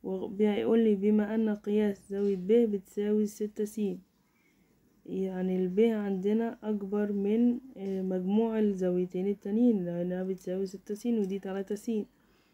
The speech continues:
يبقى، آه، يبقى إذا، آه، وبما أن مجموع الألف زائد الجيم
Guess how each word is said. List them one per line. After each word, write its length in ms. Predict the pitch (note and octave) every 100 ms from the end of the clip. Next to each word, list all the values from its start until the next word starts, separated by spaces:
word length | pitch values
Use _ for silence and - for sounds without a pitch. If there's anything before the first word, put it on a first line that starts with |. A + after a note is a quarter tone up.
| _ _ _ _ _ -
يبقى، 340 | F#3 F#3 F3 -
آه، 840 | F#3+ F#3 F3+ F3+ F3+ F3+ F3+ -
يبقى 540 | - F#3+ F#3+ F3+ - G#3+
إذا، 300 | G#3+ B3 C4+ -
آه، 200 | F#3+ F#3 E3+ - - _
وبما 520 | F#3+ F#3 G3+ G#3+ A3
أن 280 | A3+ G#3 F3+
مجموع 520 | - F#3+ F#3 G#3+ A3+ G#3+
الألف 440 | F#3+ - G#3 F#3+
زائد 320 | F3+ F3+ F#3
الجيم 560 | F3+ F3 F#3+ A#3 C#4+